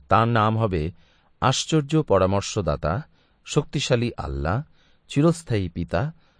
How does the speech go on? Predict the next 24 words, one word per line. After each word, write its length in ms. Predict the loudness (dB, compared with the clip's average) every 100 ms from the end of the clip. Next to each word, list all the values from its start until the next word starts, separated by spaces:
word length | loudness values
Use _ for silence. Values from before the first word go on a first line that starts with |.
| -10
শান্তির 480 | -2 -2 0 -2 0
বাদশা। 560 | 0 -2 -4 -6 -6 -14 _ _ _ _ _ _ _ 2
তার 180 | 4 4
শাসন 360 | 2 -2 -2
ক্ষমতা 400 | -2 -2 2 2
বৃদ্ধির 600 | 2 0 -2 0 0 0 -4 -20 _ -6
ও 100 | -2
শান্তির 520 | 0 2 2 2 0 -2
শেষ 380 | -2 -2 0
হবে 180 | 0 0
না। 200 | -4 -6 -10 _ _ _ _ _ _ _ _ _ _ _
তিনি 220 | 2 4
দাউদের 400 | 6 8 8 6
সিংহাসন 720 | 2 0 0 2 0 0 -2 -4
ও 120 | -6 -2
তার 260 | 0 2
রাজ্যের 380 | 0 0 0 0
উপরে 360 | -2 -2 -2 -6 -14 _ _ _
রাজত্ব 420 | -2 0 -2 -2
করবেন। 500 | -2 -2 -2 -4 -6 -8 -16 _ _ _ _ _ 0
তিনি 220 | 2 2
সেই 260 | 2 0
সময় 300 | 0 2 0
থেকে 420 | 0 -4 -4 -6